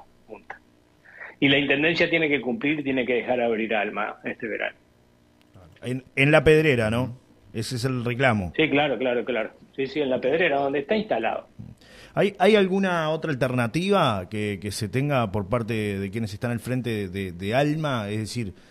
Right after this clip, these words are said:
Speaker 2: si no se los deja estar en la, en la zona de,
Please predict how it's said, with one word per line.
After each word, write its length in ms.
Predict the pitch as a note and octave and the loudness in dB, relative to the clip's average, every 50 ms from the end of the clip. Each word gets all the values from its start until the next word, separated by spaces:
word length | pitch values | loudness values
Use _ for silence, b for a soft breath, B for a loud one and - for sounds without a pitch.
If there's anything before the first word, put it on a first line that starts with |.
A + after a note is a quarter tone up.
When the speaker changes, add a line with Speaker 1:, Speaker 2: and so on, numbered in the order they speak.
| b b b b | b b b b
Speaker 2:
si 220 | - - - A2+ | -12 -8 -4 -2
no 120 | A2+ C#3 D3 | 0 0 0
se 140 | - D#3 D#3 | 0 0 2
los 140 | C#3 C3 - | 4 4 4
deja 240 | - D3 C3+ C3+ C3 | 4 4 4 4 4
estar 440 | G#2 G2+ C#3 C#3+ C#3 C#3+ - - - | 6 6 6 6 6 4 0 -4 -6
en 200 | - A2+ A#2 A2+ | -4 -2 -2 0
la, 560 | A2+ G#2+ G#2+ G#2+ G#2 G#2 G2+ G2 G2 G2 G2 - | 2 2 4 4 4 4 4 4 2 2 0 0
en 120 | A2 A2 A2 | 0 0 0
la 100 | A2 G#2+ | 0 0
zona 340 | - C#3 C#3 C#3+ C#3 C3 | 2 0 2 2 4 4
de, 680 | B2 A#2 A2+ A2 G#2+ G#2 G2+ G2 F#2+ F#2+ F#2 F#2 F#2 F2+ | 4 4 4 4 4 2 2 2 2 2 0 0 -2 -4